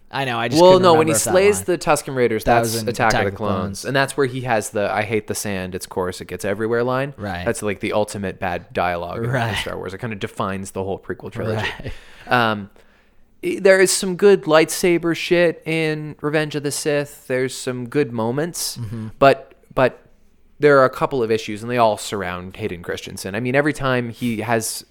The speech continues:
Speaker 2: an on on-camera scene with, with Padme, I wanted to turn it off.
Speaker 1: He,
Speaker 2: I
Speaker 1: and
Speaker 2: was
Speaker 1: he
Speaker 2: like,
Speaker 1: hasn't
Speaker 2: "This is"
Speaker 1: done anything since,
Speaker 2: He
Speaker 1: has he?
Speaker 2: retired
Speaker 1: He, he
Speaker 2: from,
Speaker 1: just
Speaker 2: from
Speaker 1: said,
Speaker 2: acting. He has a
Speaker 1: "Yeah,
Speaker 2: farm now.
Speaker 1: I'm good." <laughs> Oh,
Speaker 2: Yeah.
Speaker 1: God.
Speaker 2: Um,
Speaker 1: Not a
Speaker 2: and
Speaker 1: ranch?
Speaker 2: also, there was a missed opportunity.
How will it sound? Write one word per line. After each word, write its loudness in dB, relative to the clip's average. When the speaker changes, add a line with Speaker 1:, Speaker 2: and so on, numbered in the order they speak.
Speaker 2:
an -8
on -4
on-camera -6
scene -10
with, -12
with -12
Padme, -6
I 0
wanted -2
to -4
turn -10
it -10
off. -12
Speaker 1:
He, -16
Speaker 2:
I -6
Speaker 1:
and 0
Speaker 2:
was 0
Speaker 1:
he 4
Speaker 2:
like, 6
Speaker 1:
hasn't 0
Speaker 2:
"This -4
is" -6
Speaker 1:
done -2
anything -6
since, -8
Speaker 2:
He -20
Speaker 1:
has -16
he? -4
Speaker 2:
retired -4
Speaker 1:
He, -8
he -8
Speaker 2:
from, -2
Speaker 1:
just -6
Speaker 2:
from -2
Speaker 1:
said, 0
Speaker 2:
acting. -4
He -4
has -2
a -8
Speaker 1:
"Yeah, -8
Speaker 2:
farm 0
now. -12
Speaker 1:
I'm -10
good." -10
<laughs> -4
Oh, 8
Speaker 2:
Yeah. 4
Speaker 1:
God. -6
Speaker 2:
Um, 6
Speaker 1:
Not -2
a -4
Speaker 2:
and 6
Speaker 1:
ranch? 8
Speaker 2:
also, 4
there 2
was 0
a 0
missed -2
opportunity. 0